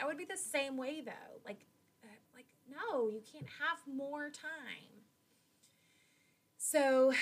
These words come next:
<sighs> Matt eventually goes back to Katie, and Sarah goes out to the other girls, which was a mistake. She should have just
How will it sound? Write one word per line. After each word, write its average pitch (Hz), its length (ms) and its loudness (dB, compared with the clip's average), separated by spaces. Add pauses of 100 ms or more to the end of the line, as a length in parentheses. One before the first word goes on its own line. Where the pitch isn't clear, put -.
(120)
<sighs> - 200 -6
Matt 247 240 0
eventually 226 320 -6
goes 196 140 -12
back 185 140 -18
to - 60 -20
Katie, 175 440 -20
and 190 100 -20
Sarah 226 360 -6
goes 214 180 -2
out - 180 -12
to - 100 -16
the - 140 -20
other 180 160 -12
girls, - 300 -12
which - 160 -20
was 190 100 -12
a 196 40 -16 (120)
mistake. - 360 -12
She - 160 -12
should 214 160 -6
have 208 80 -12
just 190 160 -14